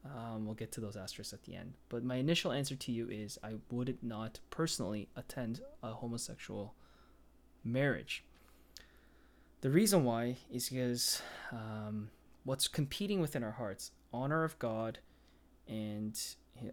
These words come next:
honor of something he has instituted and defined for us clearly in Scriptures, uh,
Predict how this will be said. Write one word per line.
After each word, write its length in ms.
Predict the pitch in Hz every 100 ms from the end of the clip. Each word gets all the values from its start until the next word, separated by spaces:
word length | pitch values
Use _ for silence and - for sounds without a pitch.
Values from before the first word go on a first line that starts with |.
| -
honor 320 | 123 131 123
of 400 | 117 113 110 -
something 320 | - 143 123 123
he 220 | - 170
has 120 | 143
instituted 500 | 127 - - 135 120
and 160 | 110 113
defined 460 | 120 - 117 113
for 140 | - 110
us 100 | -
clearly 380 | - 117 110
in 60 | 107
Scriptures, 580 | - 101 - 101 98 - - - - -
uh, 140 | 104